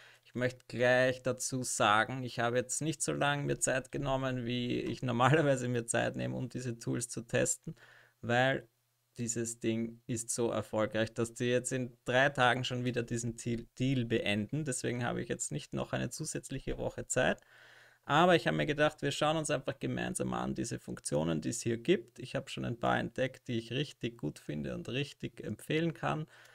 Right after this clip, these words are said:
Deswegen schauen wir gleich mal rein. Ich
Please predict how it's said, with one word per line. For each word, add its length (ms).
Deswegen 680
schauen 360
wir 100
gleich 360
mal 300
rein. 380
Ich 480